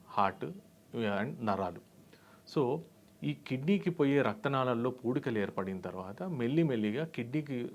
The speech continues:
రక్త స-, సరఫరా తగ్గి కిడ్నీ ఫిల్టర్స్ అనేవి క్షీణించడం మొదలవుతాయి అన్నమాట. దీనికి తోడు షుగర్ వల్ల కొన్ని అడ్వాన్స్ గ్లైకేషన్, ఆ, ప్రొడక్ట్స్ అంటారు, అడ్వాన్స్డ్ గ్లైకేషన్ ప్రొడక్ట్స్ అంటారు, ఇవి కొంచెం రిలీజ్ అయ్యి ఫ్రీ రాడికల్ ఇంజురీ అంటాం.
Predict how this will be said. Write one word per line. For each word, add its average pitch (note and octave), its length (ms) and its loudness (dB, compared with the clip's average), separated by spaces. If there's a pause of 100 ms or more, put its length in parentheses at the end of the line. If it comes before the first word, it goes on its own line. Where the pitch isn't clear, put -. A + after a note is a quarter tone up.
రక్త - 280 -6
స-, B2 260 -2
సరఫరా G#2 360 -4
తగ్గి G#2+ 480 -6 (420)
కిడ్నీ E3+ 200 4
ఫిల్టర్స్ C#3+ 400 0
అనేవి B2+ 240 -2
క్షీణించడం B2+ 520 -4
మొదలవుతాయి G2 460 -8
అన్నమాట. G#2 200 -16 (1000)
దీనికి D#3 280 4
తోడు D#3 520 2 (420)
షుగర్ E3+ 380 4
వల్ల C#3+ 560 2
కొన్ని B2+ 280 -2
అడ్వాన్స్ B2 560 -2
గ్లైకేషన్, A2+ 720 0
ఆ, G#2 140 0
ప్రొడక్ట్స్ G2+ 440 0
అంటారు, F2+ 300 -10 (160)
అడ్వాన్స్డ్ G#2+ 800 -6
గ్లైకేషన్ G#2+ 480 -2
ప్రొడక్ట్స్ F#2 400 -10
అంటారు, G2+ 300 -14 (400)
ఇవి C3 140 0
కొంచెం B2+ 320 -2
రిలీజ్ G#2 340 0
అయ్యి A2+ 220 -2
ఫ్రీ D3 240 2
రాడికల్ A#2+ 420 2
ఇంజురీ G2+ 340 -2
అంటాం. F#2 380 -8